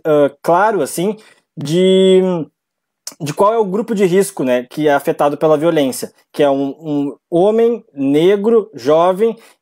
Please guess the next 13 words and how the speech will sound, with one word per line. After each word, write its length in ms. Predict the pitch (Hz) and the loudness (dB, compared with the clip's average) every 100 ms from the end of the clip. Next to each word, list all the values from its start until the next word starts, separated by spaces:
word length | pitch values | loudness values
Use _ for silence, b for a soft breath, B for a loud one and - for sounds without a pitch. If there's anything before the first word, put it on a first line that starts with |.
| - | -6
e 560 | 170 175 175 175 175 - | 0 2 4 4 2 0
em, 180 | 160 160 | -6 -6
em, 600 | 175 170 165 165 160 160 - | -6 -4 -2 -2 -2 -4 -10
morador 560 | 165 156 175 160 170 | -4 0 0 2 0
de 100 | 170 | 0
uma, 600 | 180 180 180 180 175 170 151 b b b b _ | 0 0 0 0 -2 -6 -8 b b b b _
de 120 | 139 | -4
uma, 640 | 151 165 160 160 156 156 - _ - | -2 0 0 0 0 -2 -6 _ -10
de 100 | 143 | -4
um 80 | 165 | 0
local, 640 | 160 160 170 170 185 - - | 0 0 0 0 -2 -6 -4
ah, 480 | 160 160 156 160 160 _ _ - 160 _ 156 151 156 | -2 0 0 -4 -12 _ _ -20 -20 _ -20 -20 -6
ah, 600 | 170 156 151 151 143 135 | 0 2 4 2 2 -2